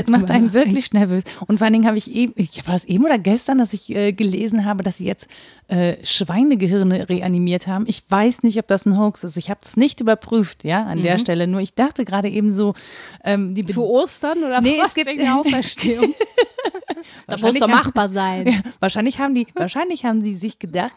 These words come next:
Speaker 1: geil, und das veröffentlichen wir dann Ostern.
Speaker 2: <laughs>
Speaker 1: Und dann hat es auch noch so eine religiös eingebettete Bedeutung. Nee, das Interessante
Speaker 2: Mhm.
Speaker 1: darin ist, dass es, äh, dass dazu der Satz stand, ähm, dass es nur erlaubt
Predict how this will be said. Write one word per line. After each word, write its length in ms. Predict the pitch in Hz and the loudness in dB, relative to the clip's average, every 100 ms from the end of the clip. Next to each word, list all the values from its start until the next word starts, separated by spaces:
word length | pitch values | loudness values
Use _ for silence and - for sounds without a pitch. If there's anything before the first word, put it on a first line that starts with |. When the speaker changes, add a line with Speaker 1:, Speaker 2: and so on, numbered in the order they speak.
| 190 | -8
Speaker 1:
geil, 280 | 220 226 | -4 -2
und 160 | 190 170 | -4 -4
das 180 | 226 - | -6 -4
veröffentlichen 680 | - 170 285 294 254 226 214 | -2 0 -2 -2 -4 -4 -2
wir 100 | 214 | 0
dann 140 | 196 196 - | 0 0 2
Ostern. 580 | 392 466 466 240 294 349 302 - _ 254 | 2 2 2 2 0 -4 -8 -16 _ -18
Speaker 2:
<laughs> 440 | - 415 466 _ | -16 -20 -20 _
Speaker 1:
Und 260 | 254 240 208 | 0 0 2
dann 360 | 294 339 330 359 - - | 0 2 0 -2 -10 -10
hat 160 | 254 269 | -6 -2
es 180 | 262 - | -4 -2
auch 180 | 226 247 | 0 2
noch 260 | 226 233 | 2 0
so 100 | 220 | 0
eine 440 | 208 202 196 196 - _ | 0 2 2 -2 -4 _
religiös 600 | 190 208 208 220 247 233 | 0 2 2 2 0 2
eingebettete 540 | 214 208 190 196 185 | 0 0 0 -2 -6
Bedeutung. 440 | 156 175 180 - 175 | -4 -2 -2 0 2
Nee, 100 | 214 | 2
das 160 | 214 | 2
Interessante 600 | 220 - 202 - 226 226 233 | -2 -4 -4 0 2 4 2
Speaker 2:
Mhm. 40 | |
Speaker 1:
darin 320 | 208 185 214 | -2 -2 -2
ist, 260 | 208 269 - | 0 -4 -2
dass 160 | 233 220 | -4 -4
es, 280 | 240 - | -8 -12
äh, 300 | 262 196 196 | -6 -2 0
dass 320 | 190 202 208 - | 0 -4 -4 0
dazu 400 | 208 - - 269 | -2 0 -4 0
der 160 | 240 | 0
Satz 300 | 185 233 - | 0 -4 -4
stand, 480 | 247 208 208 262 330 - - - - | -12 -4 0 0 -2 -16 -20 -20 -4
ähm, 220 | 214 214 | 0 0
dass 180 | 214 226 | 0 -2
es 140 | 233 - | -2 2
nur 180 | 247 269 | 2 2
erlaubt 520 | 196 165 196 - | -2 -2 -4 -4